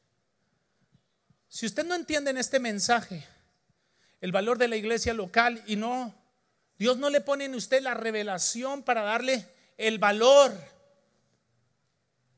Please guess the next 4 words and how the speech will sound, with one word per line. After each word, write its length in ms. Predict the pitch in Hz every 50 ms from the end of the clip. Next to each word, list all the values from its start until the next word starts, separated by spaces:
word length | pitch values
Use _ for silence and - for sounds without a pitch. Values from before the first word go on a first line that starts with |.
| _ _ _ _ _ _ _ _ _ _ _ _
el 180 | 226 233 233 226
respeto, 800 | 226 226 220 - - - - - 277 294 294 285 - - 247 240
la 240 | 233 208 208 214
honra 600 | 226 254 294 302 294 277 240 247 214 196 175 -